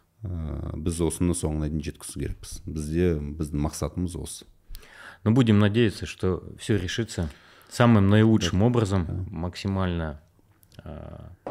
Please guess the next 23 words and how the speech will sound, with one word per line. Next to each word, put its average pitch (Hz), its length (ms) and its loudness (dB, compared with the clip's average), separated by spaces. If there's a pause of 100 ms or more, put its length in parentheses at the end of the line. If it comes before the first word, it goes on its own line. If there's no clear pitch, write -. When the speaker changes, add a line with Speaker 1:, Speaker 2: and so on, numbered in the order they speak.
Speaker 2:
всё, - 160 -4
что 87 240 -6
вы 82 80 -6
планируете, 95 680 -2 (200)
чтоб - 240 -10
всё - 140 -6
получилось. 92 560 -2
Желаю 87 440 0
в 80 40 -6
этом 82 260 -6
вопросе 85 480 -6 (520)
сам 127 260 6
от 110 100 6
себя, 160 360 2 (540)
как 90 100 0
Speaker 1:
Мгм. 92 60 -2
Speaker 2:
человек, 107 420 2
как 90 120 -2
гражданин 92 540 4
нашей 85 220 -2
страны, 120 400 -2 (260)
желаю 92 320 2
успехов. 117 440 -4